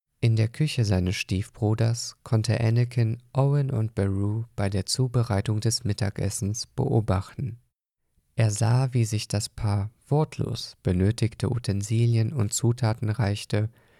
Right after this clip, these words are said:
und wie sie immerzu lachten, wenn sie einander versehentlich anstießen. Angetan von der harmonischen Beziehung seines Stiefbruders entstand auch in Anakin der Wunsch, Padmé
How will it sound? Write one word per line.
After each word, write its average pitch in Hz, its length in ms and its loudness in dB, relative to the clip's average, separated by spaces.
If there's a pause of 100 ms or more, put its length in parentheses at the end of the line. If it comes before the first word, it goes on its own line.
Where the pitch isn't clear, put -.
(260)
und 127 240 0
wie 127 100 0
sie 127 220 -2
immerzu 147 400 2
lachten, - 580 -4 (220)
wenn 92 180 0
sie 107 140 -2
einander 110 680 0
versehentlich 123 760 0
anstießen. 98 680 -4 (960)
Angetan 110 720 2
von 95 180 -2
der 92 220 0
harmonischen 98 640 0
Beziehung 107 540 -2
seines 101 280 0
Stiefbruders 101 960 -4 (440)
entstand 123 580 -2
auch 123 280 0
in 117 160 0
Anakin 104 540 0
der 92 220 -2
Wunsch, 98 420 -4 (180)
Padmé 110 560 -2